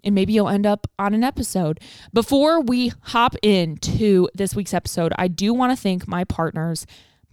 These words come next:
BetterHelp. Have you been needing help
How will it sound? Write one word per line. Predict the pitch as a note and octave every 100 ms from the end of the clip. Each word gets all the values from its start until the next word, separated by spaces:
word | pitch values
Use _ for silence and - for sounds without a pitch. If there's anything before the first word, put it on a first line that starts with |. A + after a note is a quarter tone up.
| -
BetterHelp. | E3+ E3+ E3+ - _ _ _ E3 - - - _ _ _ _ _ _ _ _ _ _ _ _ _ _ _ _ _
Have | - G3+
you | F#3+ A#3 C#4 D4+
been | A3+ G#3+ G#3+ A3 B3 - -
needing | G3+ G#3+ G#3
help | F#3+ F#3 F#3+ -